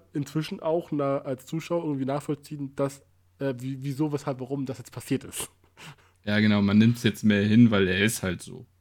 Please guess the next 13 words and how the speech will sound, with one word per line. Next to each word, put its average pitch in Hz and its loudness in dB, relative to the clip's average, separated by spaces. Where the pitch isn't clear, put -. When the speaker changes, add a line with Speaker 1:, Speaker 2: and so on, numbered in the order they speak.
Speaker 1:
Genau. 110 -6
So, 165 -2
Speaker 2:
Ja, 92 -4
Speaker 1:
aber, 147 2
Speaker 2:
aber 196 0
Speaker 1:
und, 208 4
Speaker 2:
trotzdem 156 2
Speaker 1:
genau, 113 6
Speaker 2:
ist 110 2
es 110 0
Speaker 1:
und 110 6
Speaker 2:
immer 104 6
irgendwie, 104 2